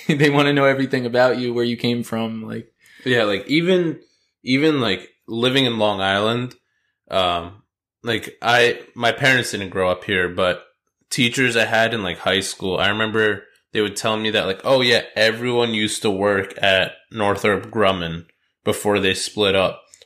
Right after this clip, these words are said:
Speaker 2: which was, like, apparently Long Island was, like, a hub for defense
Speaker 1: Well,
Speaker 2: companies.
Speaker 1: that, which makes sense. I guess I can talk on that quickly because I work in defense right now, but,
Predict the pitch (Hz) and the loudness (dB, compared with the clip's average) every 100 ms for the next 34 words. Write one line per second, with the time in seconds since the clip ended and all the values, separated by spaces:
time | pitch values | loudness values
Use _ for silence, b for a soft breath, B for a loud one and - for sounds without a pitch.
0 | - 107 - 104 101 95 - - 139 143 | -6 -4 -2 0 2 0 -2 0 2 4
1 | 139 120 101 110 113 110 110 113 113 107 | 4 4 2 2 2 4 2 2 0 -2
2 | 110 - 98 95 107 101 101 - 107 104 | -2 0 -2 0 2 2 0 -2 -2 0
3 | 101 - 104 101 - - 110 110 135 123 | -2 0 0 0 -4 -2 -2 2 0 2
4 | 135 139 139 - _ - 120 131 117 - | 2 2 0 -8 _ -12 -4 -2 0 -4
5 | - - 123 117 - 113 110 - - - | -10 -2 2 2 2 0 0 -6 -14 -4
6 | 113 110 107 107 107 107 107 104 104 - | -2 0 2 0 0 -2 -2 -6 -8 -4
7 | 107 101 104 104 104 107 107 107 104 101 | -4 -2 -4 -2 2 4 4 2 0 -4
8 | 104 101 98 101 107 113 104 101 101 | -4 -4 -2 0 2 4 2 0 -2